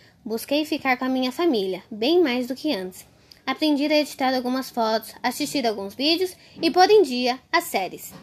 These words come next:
<laughs> Por conta da mudança de hábitos recentes, o que mais tive impacto foi minha rotina escolar.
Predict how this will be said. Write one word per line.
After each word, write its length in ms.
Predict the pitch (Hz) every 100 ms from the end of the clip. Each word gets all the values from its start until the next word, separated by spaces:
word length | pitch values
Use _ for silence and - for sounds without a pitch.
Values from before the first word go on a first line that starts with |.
| - -
<laughs> 460 | - 277 269 214 185 - - - - - _ _
Por 160 | 359 370
conta 280 | 427 427 269
da 120 | 233
mudança 640 | 202 196 247 240 226 202 - -
de 160 | 196
hábitos 500 | 202 226 202 - 185 - -
recentes, 760 | - 208 269 254 214 190 - - - _ _ _ -
o 80 | 262
que 160 | 285
mais 460 | 269 262 359 415 -
tive 320 | 285 254 220
impacto 600 | 202 208 262 247 - 226 -
foi 200 | - 311
minha 220 | 311 311
rotina 300 | 311 311 311
escolar. 500 | 320 - 440 294 262